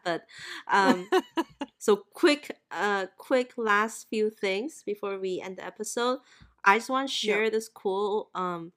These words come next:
Speaker 1: illustrator that I found and I really like. Her name is Kylene Falls. She's actually American. K A I L E N E F A L L S. But she currently lives in
Speaker 2: Mm-hmm.
Speaker 1: Japan, and she actually, like, goes on, like, T V shows or something as a personality.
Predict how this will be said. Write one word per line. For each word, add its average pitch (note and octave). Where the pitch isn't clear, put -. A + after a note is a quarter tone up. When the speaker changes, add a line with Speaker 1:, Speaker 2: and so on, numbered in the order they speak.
Speaker 1:
illustrator G3+
that G3
I F3
found F3+
and F3+
I E3
really F3+
like. F3
Her G#3
name G3
is F#3+
Kylene F#3
Falls. G3
She's F3+
actually F#3
American. F3+
K A3
A G3+
I F#3
L F3+
E G3
N F#3
E G3+
F F3+
A F3+
L E3+
L E3+
S. F#3
But F3+
she -
currently A#3
lives G#3
in F3+
Speaker 2:
Mm-hmm. -
Speaker 1:
Japan, F#3+
and G3+
she G3
actually, F#3+
like, D3+
goes D#3+
on, D3+
like, C3+
T D#3+
V D3
shows -
or -
something D3+
as -
a C3+
personality. E3